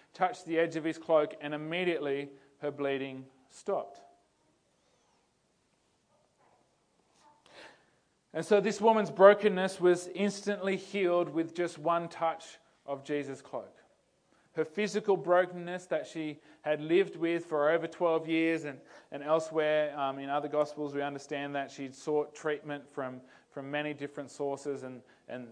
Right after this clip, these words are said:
and all that she had had basically been spent on seeking healing for a physical illness. But then she came to Jesus, and just one touch of his cloak and her physical brokenness was healed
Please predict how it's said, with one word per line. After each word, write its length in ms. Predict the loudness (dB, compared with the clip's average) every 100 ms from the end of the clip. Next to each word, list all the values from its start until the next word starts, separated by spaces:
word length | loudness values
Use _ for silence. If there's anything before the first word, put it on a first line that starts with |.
| -10
and 160 | -6
all 240 | 2 4 6
that 180 | 2 0
she 160 | -8
had 300 | -2 0 0
had 220 | -4 -6
basically 440 | -4 -4 -6 -10 -6
been 200 | -6 -8
spent 420 | -6 -4 -4 -8 -12
on 180 | -12
seeking 400 | -6 -8 -8 -14
healing 480 | -16 -10 -8 -8 -10
for 160 | -10 -10
a 60 |
physical 560 | -8 -12 -12 -12 -12 -12 -16 -20 -12
illness. 420 | -6 -6 -8 -12 -10
But 160 | -6
then 240 | -2 -4 -4
she 140 | -10
came 280 | -8 -8 -8
to 100 | -10
Jesus, 480 | -4 -2 -2 -6 -8
and 140 | -8
just 240 | -10 -8 -4
one 340 | -4 -4 -10 -18 -20 _ -6
touch 360 | -4 -4 -6
of 120 | -12 -10
his 160 | -10
cloak 340 | -4 -2 -2 -6
and 80 |
her 80 | -12
physical 340 | -12 -12 -10 -8
brokenness 580 | -6 -6 -8 -14 -16 -18 -20 _ _ _ -14
was 140 | -10
healed 320 | -6 -8 -10